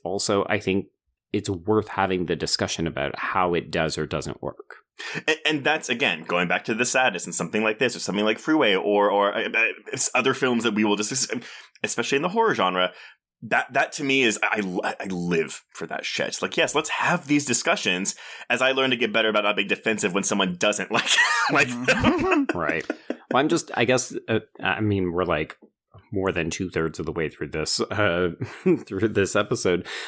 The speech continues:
Speaker 1: but it's striking to me how we're able to have these kinds of meaningful conversations over controversial subject matter compared to, say, last week's episode, Incident in a Ghostland, where we were unable to have that because the film just didn't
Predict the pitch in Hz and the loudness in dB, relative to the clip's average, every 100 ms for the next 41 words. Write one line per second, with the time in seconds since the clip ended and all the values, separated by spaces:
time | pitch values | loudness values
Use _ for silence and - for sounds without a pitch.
0 | - 110 107 - 120 107 - - 117 117 | -2 2 2 0 -4 -2 -2 0 2 2
1 | 123 110 101 98 95 - 101 95 - 98 | 4 2 2 2 2 0 0 0 0 0
2 | 90 82 - 90 85 82 87 85 - 98 | 2 0 2 2 0 -2 -2 -2 0 -2
3 | 85 78 80 78 95 113 117 110 117 113 | -2 -4 -4 -2 0 0 0 0 0 -2
4 | 117 120 120 123 - 92 87 90 - 87 | 0 0 2 0 0 0 0 -2 -2 -4
5 | 82 90 85 82 71 - 113 95 85 - | -2 -4 -2 -2 -2 -2 -2 -2 -4 -2
6 | 80 78 78 80 - - - - 98 92 | -2 0 0 -2 -6 -16 -10 -2 0 2
7 | 87 90 90 90 85 90 - _ _ _ | 0 0 -2 0 2 0 -4 _ _ _
8 | 135 139 135 - - 76 - 80 - - | -4 0 0 -2 -4 -4 -2 -4 -4 -4
9 | 69 - - 80 - 85 80 82 87 98 | -4 -4 -4 -4 -2 -2 0 0 0 0
10 | 120 - 92 85 82 80 90 82 82 82 | 0 2 2 2 2 0 0 2 4 2
11 | 82 - - - - 113 113 - 107 110 | 0 -2 -14 -12 0 0 2 -2 0 2
12 | 104 98 90 87 98 90 87 - 98 - | 2 2 0 2 0 0 -2 -2 -4 -4
13 | - 98 95 95 - 85 - 95 90 | -2 0 0 0 -4 -6 -4 -2 -2